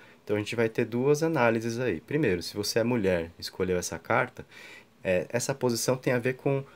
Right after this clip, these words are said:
o que é desafiador pra você no presente, aquilo que você entende que precisa superar pra melhorar, tá?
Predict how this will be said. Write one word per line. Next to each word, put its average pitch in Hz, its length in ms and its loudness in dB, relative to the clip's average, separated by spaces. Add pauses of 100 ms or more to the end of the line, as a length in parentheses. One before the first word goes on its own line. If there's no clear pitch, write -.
(220)
o 120 80 -10
que - 120 -4
é 143 60 2
desafiador 135 880 4 (160)
pra 98 100 0
você 90 520 -4
no 92 100 -8
presente, 82 640 -2
aquilo 123 240 0
que - 80 -14
você 123 260 -2
entende 131 320 0
que - 120 -18
precisa 120 380 -6
superar 107 640 2 (260)
pra 107 100 6
melhorar, 107 460 6 (320)
tá? 101 220 0